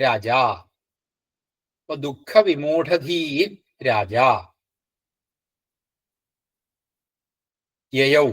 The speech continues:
കുത്ര യയൗ, എവിടെ പോയി? അപ്പോ ദിവം യയൗ, സ്വർഗത്തിലേക്ക് പോയി. കിം കൃത്വാ, അപ്പോ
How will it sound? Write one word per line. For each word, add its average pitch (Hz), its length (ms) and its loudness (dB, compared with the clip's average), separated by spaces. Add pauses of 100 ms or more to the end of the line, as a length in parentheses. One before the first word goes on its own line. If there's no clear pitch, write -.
(1120)
കുത്ര 190 320 2 (760)
യയൗ, 147 300 4 (2000)
എവിടെ 160 220 6 (100)
പോയി? 113 200 -2 (500)
അപ്പോ 131 160 2 (200)
ദിവം 151 300 4 (240)
യയൗ, 127 300 4 (1700)
സ്വർഗത്തിലേക്ക് 170 720 0
പോയി. 95 180 -8 (1300)
കിം 233 140 4 (140)
കൃത്വാ, 139 460 6 (2500)
അപ്പോ 131 160 -6